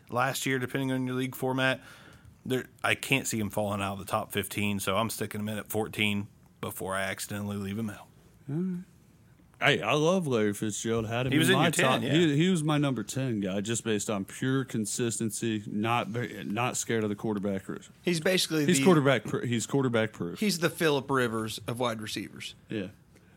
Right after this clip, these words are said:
Speaker 2: My number fourteen, I'm gonna go with a little bit of what you just used, Arms. Your, your either or here, and, and it's going into Minnesota. It's either gonna be Thielen or it's gonna be Diggs. My faith is in Thielen.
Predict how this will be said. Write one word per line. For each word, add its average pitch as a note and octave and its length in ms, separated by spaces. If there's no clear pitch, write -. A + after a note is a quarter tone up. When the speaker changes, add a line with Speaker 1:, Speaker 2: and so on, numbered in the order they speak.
Speaker 2:
My E3 200
number A3+ 260
fourteen, E3+ 440
I'm D4 100
gonna D4 180
go C#4 180
with B3+ 220
a - 20
little A3+ 220
bit A3+ 180
of A3 60
what G#3 260
you G#3 180
just D3+ 360
used, G#2+ 380
Arms. B2 480
Your, A2+ 380
your A#2+ 340
either E3+ 380
or B2+ 400
here, G2 480
and, A2+ 280
and B2 240
it's C3 140
going G3 340
into F#3 200
Minnesota. D#3+ 680
It's A#2+ 220
either F3+ 180
gonna F3+ 160
be F3+ 140
Thielen E3+ 440
or D3 40
it's C#3 120
gonna F3 180
be D3 100
Diggs. A2+ 400
My D#3+ 260
faith B2 420
is A#2 160
in G#2+ 160
Thielen. B2+ 560